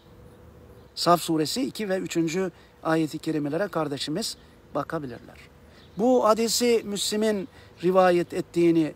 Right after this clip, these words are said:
görüyoruz. Yani Allahu Teala takvayı, riyadan ve sumadan uzak olmayı, yani "Bak yapıyor." desinler demekten uzak, Allahu Teala'nın rızayı barisi için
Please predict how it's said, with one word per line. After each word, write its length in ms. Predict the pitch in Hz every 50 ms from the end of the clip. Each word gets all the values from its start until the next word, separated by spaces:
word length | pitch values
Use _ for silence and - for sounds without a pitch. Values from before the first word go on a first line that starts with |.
| - -
görüyoruz. 520 | 143 151 156 151 143 139 135 135 127 123
Yani 340 | 151 175 185 190 190 185 175 - - - - - -
Allahu 400 | 175 170 180 190 196 185 202 208
Teala 420 | - 202 196 196 185 180 170 156
takvayı, 680 | - - 165 156 - - 156 151 143 135 131 160 202 240 - - - - - - - - - - - - - - 139
riyadan 580 | 147 170 185 190 190 175 220 240 233 220 202
ve 240 | 196 196 190 180 - - - - -
sumadan 720 | - - - 190 196 190 190 185 180 175 196 196 180 - - -
uzak 380 | 165 165 156 - 208 220 - -
olmayı, 540 | 190 185 175 165 165 156 151 165 185 190 180 - - - - - - - -
yani 300 | 175 185 202 208 202 190
"Bak 220 | 214 196 165 -
yapıyor." 480 | 196 202 202 - 226 247 233 214 175 160
desinler 640 | 190 180 - 214 214 214 214 226 220 196 - - - - - - - - - -
demekten 600 | 160 180 196 202 202 - - - 247 247 226 190 -
uzak, 360 | 190 165 147 170 165 165 -
Allahu 420 | - 180 175 190 196 185 190 214 190
Teala'nın 680 | - 202 214 220 226 226 208 202 196 190 190 185 170 - - - - - - - -
rızayı 480 | 165 170 165 170 196 208 220 226 196 160
barisi 480 | 180 180 180 180 180 185 165 - 247
için 420 | 254 208 - - 185 185 170 156